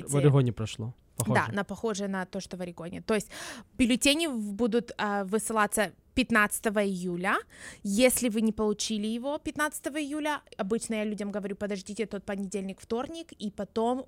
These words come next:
Speaker 1: проверьте". То есть, ам, ваш адрес какой стоит, да, если вы не зарегистрированы, у вас еще есть время. Опять же, в Вашингтоне вы можете регистрироваться до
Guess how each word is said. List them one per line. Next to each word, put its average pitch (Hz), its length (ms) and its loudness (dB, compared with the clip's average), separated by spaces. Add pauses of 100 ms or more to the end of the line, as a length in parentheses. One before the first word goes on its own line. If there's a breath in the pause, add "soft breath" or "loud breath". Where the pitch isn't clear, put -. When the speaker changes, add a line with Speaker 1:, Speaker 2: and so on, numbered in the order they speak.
Speaker 1:
проверьте". 185 600 -6 (140)
То 208 120 -2
есть, - 220 -8 (460 soft breath)
ам, 190 340 -6 (100)
ваш 208 440 2
адрес 196 440 -2
какой 202 320 -6
стоит, 185 340 -8
да, 190 180 -4
если 202 340 -6
вы 196 120 -4
не 202 140 -2
зарегистрированы, 190 920 -6
у 190 100 -10
вас 196 240 -4
еще 202 200 -4
есть 196 280 -8
время. 180 340 -8
Опять 196 320 -6
же, 196 60 -4
в 180 40 -14
Вашингтоне 233 520 -4
вы 202 120 -4
можете 196 280 -6
регистрироваться 190 640 -6 (500)
до 202 380 0